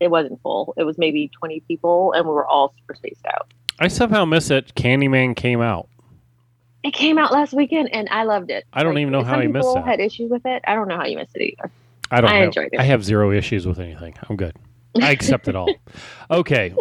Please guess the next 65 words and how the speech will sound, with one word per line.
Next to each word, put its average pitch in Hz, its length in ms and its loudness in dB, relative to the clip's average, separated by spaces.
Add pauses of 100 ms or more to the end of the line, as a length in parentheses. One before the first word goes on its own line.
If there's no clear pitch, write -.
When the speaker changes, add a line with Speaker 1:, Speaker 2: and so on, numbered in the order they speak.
(140)
Speaker 2:
enough 147 280 2
about 123 260 0
that. 107 160 0
Let's 117 160 0
jump 135 260 0
back 131 240 0
into 117 180 4
some 101 220 -4
real 233 300 2
estate 151 400 -2
here. 170 240 2
But 165 240 0
before 165 260 2
we 160 80 4
break 151 220 0
down 147 140 4
this 143 140 0
episode, 147 420 2
just 131 140 -6
wanna 135 200 0
remind 131 240 0
everybody 131 360 0
to 123 80 -4
check 135 180 -2
us - 100 -4
out 131 120 0
over 135 140 -2
at 131 120 -8
pure 131 180 0
fandom 135 400 -4
dot 131 240 0
com. 143 340 0
A - 20 -4
lot 123 140 0
of 104 80 -6
great 123 180 -2
writers 127 300 0
over 143 160 0
there. 151 180 2 (300)
If 247 240 -2
there's 147 240 2
a 147 80 2
show 151 240 2
or 147 140 2
movie 131 280 -2
you 135 160 2
love, 135 280 0
someone 156 240 0
over 139 140 4
there 135 100 4
is 123 80 -2
writing 135 200 -2
something 135 280 -2
amazing 131 480 0
about 117 340 0
it. 139 100 4
And 139 140 0
Court, - 220 0
how 165 120 0
can 147 180 0
the 131 60 2
good 117 140 2
people 107 220 2
reach 98 160 0
us? - 420 -16